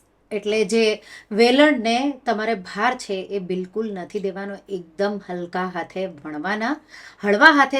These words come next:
તમે વણશો એટલે પરાઠા તમારા બિલકુલ ફાટશે નહીં. એ જ રીતે હું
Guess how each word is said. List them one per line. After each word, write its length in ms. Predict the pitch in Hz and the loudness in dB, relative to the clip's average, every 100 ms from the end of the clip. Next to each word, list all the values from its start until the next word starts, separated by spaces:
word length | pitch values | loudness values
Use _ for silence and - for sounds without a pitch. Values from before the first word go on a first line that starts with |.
| 269 | -2
તમે 180 | 247 254 226 | -2 0 4
વણશો 320 | 247 233 208 185 190 | 4 2 -2 -2 -4
એટલે 180 | 180 175 180 | -8 -6 -4
પરાઠા 400 | 180 190 226 277 | -4 -2 -4 -6
તમારા 360 | 330 - 180 175 | -8 -8 -8 -8
બિલકુલ 460 | 165 156 - 262 269 - | -10 -10 -10 -10 -10 -8
ફાટશે 500 | 143 139 - 208 247 320 - | -8 -8 -10 -6 -6 -8 -12
નહીં. 280 | 156 143 131 131 _ _ _ _ - | -12 -10 -12 -16 _ _ _ _ -8
એ 100 | 240 254 | -4 0
જ 160 | 254 | 0
રીતે 180 | 262 277 | 0 0
હું 220 | 277 254 | 0 2